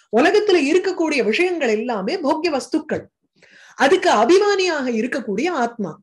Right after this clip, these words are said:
புமானு. அவனுக்கே இந்த விஷயங்கள் மேல ஒரு, ஒரு பற்றுதல் இல்லாம போயிடுத்துன்னா, அப்போ எந்த ஒருவன் இத வந்து வ-, விஸ்ரம்பேத, கஹா விஸ்ரம்பேத, யாருக்கு இது மேல ஒரு நம்பிக்கை ஏற்படும்?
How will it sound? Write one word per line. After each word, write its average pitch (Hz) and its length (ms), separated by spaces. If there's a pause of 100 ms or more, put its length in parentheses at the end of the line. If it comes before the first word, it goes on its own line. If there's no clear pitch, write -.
(120)
புமானு. 190 460 (920)
அவனுக்கே 254 840
இந்த 330 220
விஷயங்கள் 262 580
மேல 262 360
ஒரு, 269 400 (160)
ஒரு 226 220
பற்றுதல் 285 480
இல்லாம 254 480
போயிடுத்துன்னா, 190 800 (480)
அப்போ 196 520
எந்த 254 720
ஒருவன் 269 600 (400)
இத 330 320
வந்து 311 380 (240)
வ-, 254 420
விஸ்ரம்பேத, 254 720
கஹா 226 380
விஸ்ரம்பேத, 302 800
யாருக்கு 320 760
இது 240 160
மேல 285 320
ஒரு 262 160
நம்பிக்கை 277 520
ஏற்படும்? 226 720